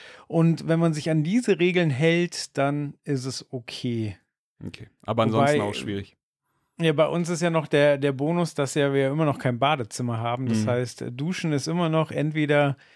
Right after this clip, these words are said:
Speaker 1: in der Arbeit oder bei der Schwiegermama.
Speaker 2: Ihr könnt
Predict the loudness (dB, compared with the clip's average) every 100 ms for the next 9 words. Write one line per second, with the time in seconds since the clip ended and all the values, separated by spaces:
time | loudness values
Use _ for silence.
0 | _ 0 2 4 4 4 4 4 2 0
1 | 2 4 2 2 -2 0 0 0 0 -2
2 | -4 -8 _ _ _ _ -4 0 0